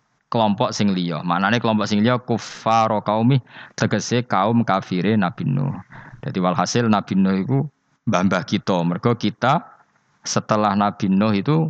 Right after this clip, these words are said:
orang sebelum itu mati semua, diighraq, ditenggelam. Kan terus yang hidup tinggal orang delapan puluh, yang orang delapan puluh ini semuanya mukmin.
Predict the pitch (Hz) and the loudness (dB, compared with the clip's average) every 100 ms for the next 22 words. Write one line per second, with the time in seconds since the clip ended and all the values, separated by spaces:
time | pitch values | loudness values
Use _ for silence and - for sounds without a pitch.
0 | 151 104 123 135 120 - 110 104 107 131 | -4 0 2 2 -2 0 2 2 2 2
1 | 107 104 101 104 98 110 247 - _ _ | 2 0 0 2 2 0 -2 -8 _ _
2 | _ _ - 143 135 - 113 147 - 110 | _ _ -2 0 0 0 -2 0 -2 2
3 | 113 110 113 170 294 _ _ _ - 113 | 4 4 4 2 -2 _ _ _ -2 0
4 | 123 131 113 120 107 139 - 151 143 120 | 2 2 2 2 4 2 0 0 4 4
5 | 113 107 110 113 101 98 104 98 92 107 | 4 2 0 2 2 0 0 0 0 0
6 | 165 - - - _ - 120 123 117 117 | 0 -4 -20 -20 _ 0 2 2 2 4
7 | 104 101 107 110 110 104 120 143 131 113 | 2 2 0 2 0 0 2 2 2 2
8 | 107 104 107 107 131 - - _ 101 92 | 2 2 2 2 2 -2 -18 _ -2 -2
9 | 65 | -4